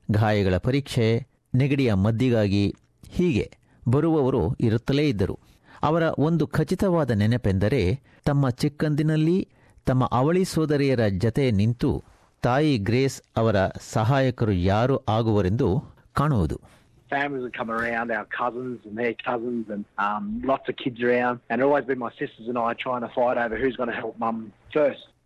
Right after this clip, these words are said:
Speaker 1: ಇದಾದ ನಂತರದ ಬಹುಕಾಲದ ಮೇಲೆ ಅವರಿಗೆ ಅಂದಿನ ಆ ಪರಿಸ್ಥಿತಿ ಸ್ಥಳಜನ್ಯ ಆಸ್ಟ್ರೇಲಿಯನ್ನರಿಗೆ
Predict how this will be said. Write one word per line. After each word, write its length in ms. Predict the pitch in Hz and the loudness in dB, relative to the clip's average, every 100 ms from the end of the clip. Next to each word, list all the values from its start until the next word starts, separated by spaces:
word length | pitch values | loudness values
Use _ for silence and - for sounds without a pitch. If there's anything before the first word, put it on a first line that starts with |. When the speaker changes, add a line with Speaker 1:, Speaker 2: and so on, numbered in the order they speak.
| _ | _
Speaker 1:
ಇದಾದ 280 | - 175 165 | 0 0 0
ನಂತರದ 720 | 135 120 143 156 151 135 135 - | 0 0 0 0 2 2 0 0
ಬಹುಕಾಲದ 600 | 110 120 143 147 131 110 | 0 0 0 0 0 2
ಮೇಲೆ 520 | 98 107 156 101 104 - - - _ | 2 2 2 2 0 -4 -16 -20 _
ಅವರಿಗೆ 500 | 131 135 135 107 92 - _ | 0 2 2 0 -2 -4 _
ಅಂದಿನ 320 | 139 175 180 127 - | 0 2 2 0 0
ಆ 160 | 107 107 | 0 0
ಪರಿಸ್ಥಿತಿ 760 | - 104 - - 131 76 - _ - _ | 0 0 -2 -4 0 -2 -4 _ -20 _
ಸ್ಥಳಜನ್ಯ 580 | - - 180 196 196 180 | -6 0 0 2 2 2
ಆಸ್ಟ್ರೇಲಿಯನ್ನರಿಗೆ 1120 | 117 139 - 151 139 135 135 123 113 120 131 | 2 -2 0 0 2 2 2 0 2 2 0